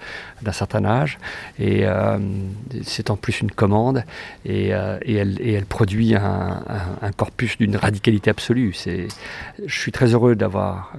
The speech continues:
généré ça, enfin, que la Fondation ait, ait généré ça, parce que, euh, c'est une, c'est une façon, je pense, euh, définitive de, d'associer Graciela Iturbide, l'œuvre de Graciela Iturbide, dont on a tant dit qu'elle était poétique, et à juste titre,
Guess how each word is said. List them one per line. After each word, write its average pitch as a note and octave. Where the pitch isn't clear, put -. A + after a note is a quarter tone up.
généré G2+
ça, C#3+
enfin, F#2+
que G2+
la F#2+
Fondation G2+
ait, G2
ait -
généré F#2+
ça, C#3
parce A2+
que, G#2
euh, G2+
c'est -
une, A2
c'est -
une A2
façon, -
je G2+
pense, -
euh, G2+
définitive A#2
de, G2+
d'associer G#2+
Graciela G2+
Iturbide, G2
l'œuvre G2+
de A2
Graciela G2+
Iturbide, G2+
dont G#2+
on G#2
a G2
tant A#2
dit G#2
qu'elle F#2+
était F2
poétique, G2+
et F2+
à F2
juste F2+
titre, -